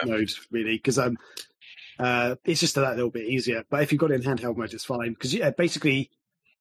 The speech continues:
Speaker 2: if you've got it on the big screen, you can't do all the controls in the game, if that makes sense, 'cause you don't have the touchscreen function anymore 'cause it's plugged onto the big T V. So you have to have it in Joy, Joy-Con mode, if that makes sense.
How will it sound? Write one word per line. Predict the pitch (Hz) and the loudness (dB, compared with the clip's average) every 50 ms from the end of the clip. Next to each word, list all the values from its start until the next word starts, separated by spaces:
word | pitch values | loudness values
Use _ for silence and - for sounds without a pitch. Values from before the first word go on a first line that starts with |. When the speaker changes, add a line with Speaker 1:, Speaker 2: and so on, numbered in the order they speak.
| _ - | _ 0
Speaker 2:
if | 143 - | 0 2
you've | 151 - | 2 2
got | 202 196 | 2 2
it | 196 160 | 2 2
on | 160 | 2
the | 147 | 2
big | 170 165 139 | 2 2 0
screen, | - - 175 170 151 135 117 117 | 0 0 2 2 2 2 0 -4
you | 117 - | -6 -6
can't | - - - 135 151 170 196 220 - _ _ _ _ _ - | -6 -4 0 2 4 4 4 2 -2 _ _ _ _ _ -2
do | - 156 170 | 0 2 2
all | 185 165 156 156 | 4 2 2 2
the | 151 | 2
controls | 147 - 139 - 170 175 160 147 147 131 | 0 -4 -2 0 2 2 2 2 0 -2
in | 123 | -4
the | 123 117 | -2 0
game, | - 156 147 120 101 98 98 101 - _ _ | 0 2 2 0 0 -4 -8 -12 -14 _ _
if | - 120 - | -10 -6 -4
that | 127 107 | -4 -4
makes | 104 107 - | -4 -6 -6
sense, | - 113 110 110 - - - - | -4 -4 -4 -4 -6 -8 -4 0
'cause | - 139 120 - - - - | 2 2 2 2 -2 -6 -4
you | 147 131 120 | -4 -4 0
don't | 117 160 156 151 | 0 0 0 0
have | 131 123 | 0 -2
the | 139 135 | 0 0
touchscreen | - 185 202 - - 151 127 117 | 2 2 0 0 0 -2 -2 -2
function | - 113 120 117 - 123 113 | -4 -6 -6 -6 -4 -4 -4
anymore | 110 110 107 113 127 139 | -4 -4 -2 -2 -2 -2
'cause | 139 - - | -2 -4 -8
it's | 127 - | -10 -2
plugged | - 151 135 - | 0 0 0 0
onto | 131 120 - | -2 -6 -6
the | 120 107 | -2 -2
big | 139 123 - | -2 0 0
T | - 131 127 117 | 0 0 2 2
V. | 147 139 117 113 117 110 - - - _ _ _ | 2 2 2 2 0 -2 -6 -12 -20 _ _ _
So | - - 139 | -2 0 2
you | 139 | 2
have | 127 151 156 - | 2 2 2 2
to | - 147 | 2 2
have | 131 | 2
it | 135 | 2
in | 123 123 | 2 2
Joy, | - 165 160 143 - - - _ - | 2 2 2 2 0 -4 -14 _ -2
Joy-Con | - 165 160 143 143 131 120 117 | 2 2 2 2 0 -2 -4 -2
mode, | 113 98 101 104 107 - - _ _ _ _ - | -4 -4 -4 -6 -8 -10 -14 _ _ _ _ -8
if | 123 - | -2 0
that | 151 131 | 2 2
makes | 127 127 - | 2 0 -2
sense. | - 117 104 - - - - | -4 -4 -4 -6 -10 -14 -14